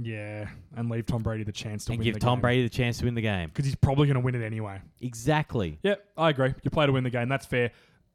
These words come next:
Speaker 1: On a positive, th-, I just had to get that off my chest 'cause I think, d-, don't get me wrong, Patriots have, "Oh, it was, you don't think it was Tom Brady?" No, Tom Brady is the best player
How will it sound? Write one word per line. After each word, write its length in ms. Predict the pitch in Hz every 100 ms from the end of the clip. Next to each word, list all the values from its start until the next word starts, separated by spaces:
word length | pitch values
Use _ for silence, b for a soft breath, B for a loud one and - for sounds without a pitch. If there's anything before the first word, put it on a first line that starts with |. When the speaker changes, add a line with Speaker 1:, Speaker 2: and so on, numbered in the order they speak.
| _
Speaker 1:
On 100 | 185
a 60 | 180
positive, 420 | 135 131 131 120
th-, 100 | - 135
I 40 |
just 80 | 151
had 80 | 135
to 40 |
get 100 | 131
that 80 | 120
off 120 | 117
my 80 | 110
chest 340 | - 107 95
'cause 280 | - 139 120 - -
I 120 | 170
think, 200 | 202 151
d-, 80 | - 139
don't 160 | 196 190
get 100 | 175
me 80 |
wrong, 300 | 139 127 110
Patriots 340 | - 139 135 135
have, 140 | 131
"Oh, 340 | 135 139 143 135
it 80 | 123 b b b -
was, 360 | 160 175 151
you 60 | 165
don't 140 | 160
think 120 | 151 151
it 60 |
was 100 | 147 -
Tom 180 | 151
Brady?" 300 | 139 131 113
No, 160 | 123 113
Tom 180 | 147 151
Brady 160 | 185
is 60 | 170
the 80 | 131
best 140 | 123
player 240 | 123 110